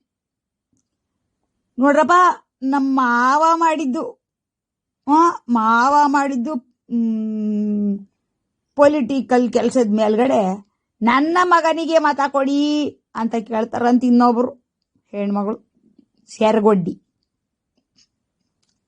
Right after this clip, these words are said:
ಹೂವ. ನೋಡ್ರಪ್ಪ, ಇವ್ರಿಬ್ರು ಜಗಳದಲ್ಲಿ ಅದೇನೋ ಅಂತಾರಲ್ಲ ಹಂಗೆ, "ಇನ್ನೊಬ್ಬ ರಾವಣನ ಊಟ ಹಾಕ್ಬೇಡ್ರಲೇ ನಿಮ್ದಮ್ಮ."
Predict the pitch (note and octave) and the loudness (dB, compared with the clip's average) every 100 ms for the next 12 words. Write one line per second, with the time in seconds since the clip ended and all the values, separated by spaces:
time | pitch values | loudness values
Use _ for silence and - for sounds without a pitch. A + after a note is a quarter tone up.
0 | _ _ _ _ _ _ _ - - - | _ _ _ _ _ _ _ -14 0 4
1 | D#4+ D#4 D#4 - _ _ _ _ _ _ | 6 6 4 -4 _ _ _ _ _ _
2 | _ _ _ _ C#4+ E4 E4+ F4 F#4 G4+ | _ _ _ _ 0 2 4 2 0 -6
3 | _ _ _ _ _ _ _ C#4+ D#4 E4+ | _ _ _ _ _ _ _ -8 -4 -2
4 | F4 E4 D#4 E4 D4 C#4 C#4 C#4+ - _ | 0 0 0 2 2 2 0 -2 -4 _
5 | _ _ _ _ _ - B3+ D#4 D#4 D#4+ | _ _ _ _ _ -2 0 0 2 2
6 | D4 D#4+ D#4 C#4+ C4 D4 G4 _ _ _ | 4 0 0 -2 -2 -2 -8 _ _ _
7 | _ - E4+ F4 E4+ D#4+ E4 E4 D#4+ C#4+ | _ -16 -12 0 2 4 2 2 2 2
8 | D4 D#4+ E4 E4+ E4+ D4 D4 D4 D#4 D4+ | 2 0 -2 -8 -6 -2 -2 0 -4 -4
9 | D#4 D#4+ D#4+ E4 D#4+ D#4+ D4 D4 C#4+ | 2 6 8 6 2 -8 -10 -10 -8